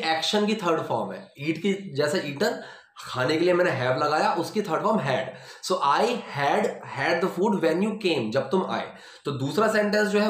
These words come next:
वो बन गया आपका past इंडेफिनिट में, when you came, I had had the food, ठीक है, ये इस तरीके से बना। तो I hope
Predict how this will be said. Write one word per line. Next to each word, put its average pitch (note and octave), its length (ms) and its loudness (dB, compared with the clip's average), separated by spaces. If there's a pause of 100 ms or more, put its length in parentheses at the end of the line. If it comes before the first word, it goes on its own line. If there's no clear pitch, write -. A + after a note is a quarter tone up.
वो E3+ 140 6
बन F3 200 4
गया F#3 140 4
आपका - 180 -2 (100)
past D#3+ 320 0
इंडेफिनिट B2+ 480 -2
में, G#2+ 120 -4
when C#3+ 260 2
you G3 160 2
came, E3 260 0 (400)
I D3+ 160 4 (240)
had D#3 320 2 (300)
had D#3 360 0
the C3 120 -2
food, - 340 -18 (760)
ठीक D#3 100 -4
है, - 200 -2 (280)
ये G3+ 80 2
इस - 260 0
तरीके C3 300 0
से G2 140 -12
बना। - 360 -16 (380)
तो - 180 0
I F3+ 100 4 (200)
hope G3 340 2